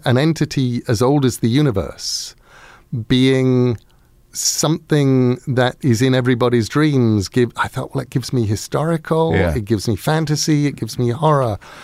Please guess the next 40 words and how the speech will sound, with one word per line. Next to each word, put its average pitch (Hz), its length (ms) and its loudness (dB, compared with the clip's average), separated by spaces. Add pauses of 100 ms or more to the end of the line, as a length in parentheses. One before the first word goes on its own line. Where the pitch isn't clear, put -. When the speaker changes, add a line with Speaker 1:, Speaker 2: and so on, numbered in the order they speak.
(240)
Speaker 1:
it 127 140 -2
gives 135 200 0
me 143 100 2
science 151 520 -2
fiction 151 540 -4
if 113 120 2
I 107 60 4
Speaker 2:
Mm. 107 60 2
Speaker 1:
wanted 139 220 0
to 131 40 -6
go 143 240 0
there, 143 340 2
it 123 120 -2
gives 139 260 -2
me 143 140 0 (100)
all 190 300 2
of 160 100 -4
this 151 200 0
kind 147 340 -2
of, 135 260 -2 (720)
gives 165 180 -4
me 175 80 2
so 185 460 0
much 175 320 0
stuff - 540 -4
to 151 80 -2
go 151 200 2
Speaker 2:
Sure. 123 80 2
Speaker 1:
into." 110 600 0 (140)
Speaker 2:
<laughs> - 120 -20
Sure. - 100 -2 (180)
It 127 100 -4
was 107 160 -10
Speaker 1:
And 143 340 0
Speaker 2:
every-, 170 260 2
Speaker 1:
if 139 40 2
I 127 80 0
get 151 100 0
Speaker 2:
anything. 101 540 -4
Speaker 1:
I, 175 120 2